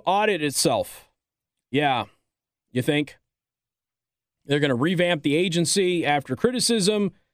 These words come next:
to their response to the covid nineteen pandemic, of which all they really did was screw up and lie to all of you.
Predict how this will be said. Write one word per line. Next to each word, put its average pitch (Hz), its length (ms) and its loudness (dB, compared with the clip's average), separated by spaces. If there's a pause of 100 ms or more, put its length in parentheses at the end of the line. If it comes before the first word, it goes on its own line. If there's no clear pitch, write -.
(160)
to 143 160 0
their 190 180 0
response 165 560 0
to 139 100 -4
the 123 80 -10
covid 190 360 -2
nineteen 165 500 0
pandemic, 156 600 0 (280)
of 123 180 -2
which 202 440 -4 (120)
all 285 220 2
they 190 160 -4
really 185 380 0
did 170 340 0
was 127 260 0
screw 311 380 0
up - 180 -2
and 156 240 0
lie 127 220 0
to 131 60 -2
all 127 200 0
of 123 80 0
you. 123 140 0